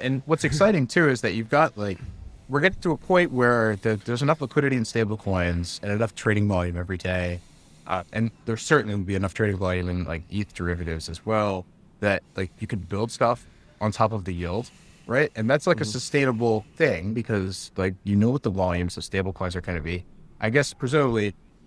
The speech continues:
Speaker 1: people can stop trading stable altogether, and so the stable coin yield can largely evaporate, but,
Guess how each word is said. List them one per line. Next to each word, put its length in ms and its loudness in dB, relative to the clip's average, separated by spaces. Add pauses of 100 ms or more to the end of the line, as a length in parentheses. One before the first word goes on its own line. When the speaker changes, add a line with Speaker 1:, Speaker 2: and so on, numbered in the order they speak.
Speaker 1:
people 220 -4
can 80 -2
stop 280 0
trading 300 0
stable 380 -6
altogether, 480 2
and 120 -4
so 120 -2
the 240 -4
stable 260 -2
coin 220 -4
yield 220 -8
can 140 -10 (240)
largely 280 -6
evaporate, 540 0
but, 180 -2